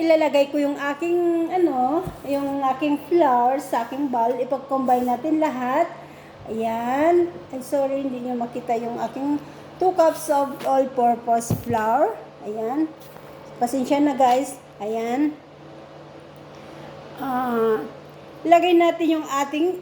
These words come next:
egg. Ayan. Ay, ay, syempre, egg. Tapos,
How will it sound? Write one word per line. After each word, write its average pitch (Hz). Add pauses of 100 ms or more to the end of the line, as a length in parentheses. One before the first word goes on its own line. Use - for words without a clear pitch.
egg. 269 (240)
Ayan. 240
Ay, 254
ay, 254 (320)
syempre, 240
egg. 247 (640)
Tapos, 311